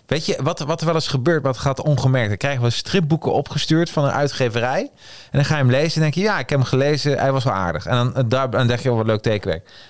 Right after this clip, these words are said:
Maar toen kreeg ik nog meer, en toen, de fout is, dan krijg je nog meer stripboeken, wat, wat gewoon ruk is.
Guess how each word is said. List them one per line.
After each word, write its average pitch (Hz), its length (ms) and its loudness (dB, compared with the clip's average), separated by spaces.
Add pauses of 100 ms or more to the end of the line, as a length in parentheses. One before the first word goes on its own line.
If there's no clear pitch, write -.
(140)
Maar 135 340 -2
toen 160 120 0
kreeg 156 240 0
ik 131 80 0
nog 135 140 4
meer, 139 200 4
en 139 140 0
toen, 143 180 -2 (100)
de 120 120 2
fout 170 260 0
is, 123 60 0
dan - 100 -6
krijg 143 160 0
je 151 60 6
nog 151 80 6
meer 202 160 4
stripboeken, 117 600 0 (360)
wat, 147 200 0
wat 139 220 0
gewoon 131 280 2
ruk 117 200 0
is. - 360 0